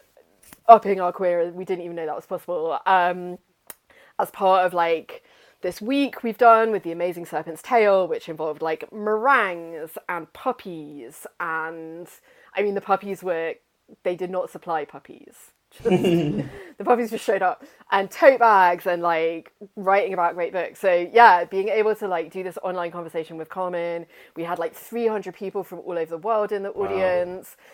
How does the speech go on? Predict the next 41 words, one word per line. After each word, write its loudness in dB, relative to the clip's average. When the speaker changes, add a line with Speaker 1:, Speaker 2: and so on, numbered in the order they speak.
Speaker 1:
It's -4
up 8
on 6
YouTube. -6
You -10
can -10
go -4
and -6
check -14
it -10
out -2
with, -12
like, -8
great -4
comments. -10
There -10
was, -14
like, -4
a -8
lot -4
of -10
banter -6
in -10
the, -10
in -6
the -4
chat. 4
So, 2
yeah, 8
I 2
think 2
this -4
year 6
has -2
been, -10
like, -8
so -8
fucking -8
hard, -6
but -8
some -12